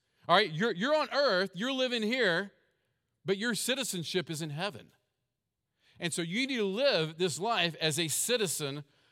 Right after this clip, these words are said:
of heaven." Jesus may be not physically on this earth any longer, and you're not physically with him in heaven,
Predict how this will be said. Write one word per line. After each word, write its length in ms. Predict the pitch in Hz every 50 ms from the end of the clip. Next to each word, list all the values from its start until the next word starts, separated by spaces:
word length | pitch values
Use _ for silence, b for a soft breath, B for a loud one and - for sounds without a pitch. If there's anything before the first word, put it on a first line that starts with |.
| b -
of 160 | 180 175 143
heaven." 520 | 156 175 226 233 208 151 135 92 85 92 - _ _ _ _ _ _ -
Jesus 560 | 120 107 151 233 254 220 247 233 202 - -
may 160 | 165 180 180
be 360 | 175 165 165 160 160 151 143 135 - -
not 400 | 175 156 185 202 196 170 - -
physically 580 | - 254 277 247 190 202 - 160 175 175 170
on 140 | 165 160 165
this 160 | 170 151 -
earth 260 | - 170 170 165 147 -
any 160 | 160 143 143
longer, 520 | 135 131 127 123 123 127 151 160 175 - b b b b b b b b b b
and 160 | 160 165 170
you're 140 | 175 220 262
not 180 | 269 240 175 135
physically 460 | - 233 220 156 175 175 185 185 180
with 260 | 160 196 - 262 185
him 180 | 185 202 185 165
in 60 | 151
heaven, 480 | 143 131 135 135 135 139 147 160 180